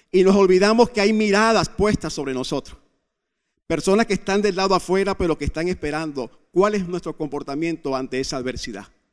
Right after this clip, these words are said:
Y tal vez se pregunten, "Bueno, vamos a ver cómo resuelve el problema. Él me dice que Él conoce de un Dios, que Él tiene un Dios poderoso.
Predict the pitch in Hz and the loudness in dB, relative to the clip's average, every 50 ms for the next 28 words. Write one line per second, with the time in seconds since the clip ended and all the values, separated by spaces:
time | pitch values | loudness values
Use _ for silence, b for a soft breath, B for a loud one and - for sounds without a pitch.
0 | _ _ _ _ _ _ _ _ _ _ _ _ - 151 - - 160 160 165 175 | _ _ _ _ _ _ _ _ _ _ _ _ -8 -8 -4 -4 -2 -2 0 -2
1 | 170 190 185 - 156 147 170 190 180 151 - 107 107 101 147 175 180 117 - - | -2 -2 -2 0 2 4 4 4 2 -2 -6 -10 -8 -6 -6 -6 -6 -8 -10 -16
2 | _ _ _ _ _ _ _ _ _ _ _ _ _ _ _ _ _ _ _ _ | _ _ _ _ _ _ _ _ _ _ _ _ _ _ _ _ _ _ _ _
3 | _ - 123 123 131 160 156 170 165 160 - - 160 156 156 143 123 - 160 156 | _ -10 -8 -4 -4 -4 -2 -2 -4 -4 -4 -4 -4 -2 -4 -4 -4 -4 -4 -2
4 | 156 135 - 123 123 127 151 156 135 - _ _ _ _ _ _ _ _ _ _ | -2 -4 -4 -6 -8 -8 -8 -10 -14 -16 _ _ _ _ _ _ _ _ _ _
5 | _ _ _ _ _ _ _ _ - 131 127 151 170 165 165 185 180 - - - | _ _ _ _ _ _ _ _ -10 -6 -2 0 0 2 0 0 -2 -4 -4 -4
6 | 170 143 - 147 135 131 131 131 - - 123 120 117 107 92 117 123 135 151 160 | -6 -6 -6 -6 -6 -6 -6 -6 -6 -8 -8 -8 -8 -8 -6 -4 -2 -2 -2 -4
7 | 160 - _ _ _ _ _ _ _ _ _ _ _ _ _ _ _ _ _ _ | -8 -12 _ _ _ _ _ _ _ _ _ _ _ _ _ _ _ _ _ _
8 | _ _ _ _ _ - 131 131 - 147 147 143 139 135 135 135 131 - 139 135 | _ _ _ _ _ -8 -6 -6 -4 -4 -2 -2 -2 -2 -2 -4 -4 -2 -4 -4
9 | 123 117 120 131 139 139 - - - - | -2 -2 -4 -4 -6 -8 -10 -16 -20 -20